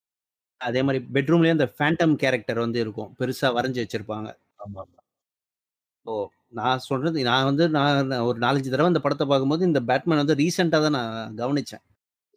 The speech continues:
Speaker 1: பேட்மேன் அனிமேட்டட் சீரிஸ். So, அதனால சொல்றேன், maybe இப்படி இருக்கலாம். ஏன்னா வந்து டிஸார்டர் பேர் வந்து ஜோக்கருக்கு வந்த டிஸார்டரும் இந்த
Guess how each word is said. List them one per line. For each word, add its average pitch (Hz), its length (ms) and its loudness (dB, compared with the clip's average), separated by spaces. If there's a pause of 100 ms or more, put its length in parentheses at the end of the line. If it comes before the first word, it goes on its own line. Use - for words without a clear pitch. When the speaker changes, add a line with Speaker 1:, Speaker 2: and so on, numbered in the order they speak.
(200)
Speaker 1:
பேட்மேன் 135 320 -2
அனிமேட்டட் 117 320 -4
சீரிஸ். - 160 -14
So, 131 80 4
அதனால 123 320 2
சொல்றேன், 151 300 -2
maybe 131 260 0
இப்படி 139 300 2
இருக்கலாம். 127 340 -2
ஏன்னா 156 260 2
வந்து 160 240 2 (560)
டிஸார்டர் 190 400 4
பேர் 135 220 0
வந்து 143 200 0 (840)
ஜோக்கருக்கு 180 340 -4
வந்த 139 220 -2
டிஸார்டரும் 139 640 -2
இந்த 127 320 -8